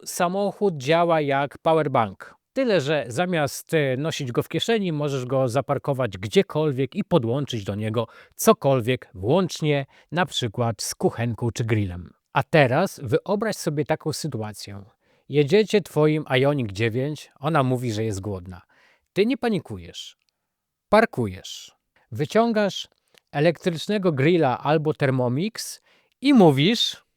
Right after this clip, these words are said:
„Spokojnie, kochanie, już to ogarniam”. Efekt? Milion punktów do zajebistości.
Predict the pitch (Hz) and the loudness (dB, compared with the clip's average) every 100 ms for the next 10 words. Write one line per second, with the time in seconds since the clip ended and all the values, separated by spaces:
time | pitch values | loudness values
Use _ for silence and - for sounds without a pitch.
0 | _ - - 190 - 214 202 185 - 139 | _ -16 -6 -4 0 0 0 -2 -4 -6
1 | 120 113 101 147 202 - - 170 147 131 | -6 -8 -10 -8 -8 -8 -6 -6 -2 -2
2 | 117 98 92 90 - _ _ _ 165 170 | -2 -4 -10 -14 -20 _ _ _ 0 4
3 | 233 262 - - _ _ _ _ _ 131 | 4 2 -4 -20 _ _ _ _ _ -4
4 | 156 208 185 147 - 135 123 - 110 - | 2 2 2 0 0 0 0 -2 -6 -6
5 | - 101 104 101 98 92 - 98 - - | -6 -2 2 2 0 -4 -10 -14 -18 -18
6 | - | -20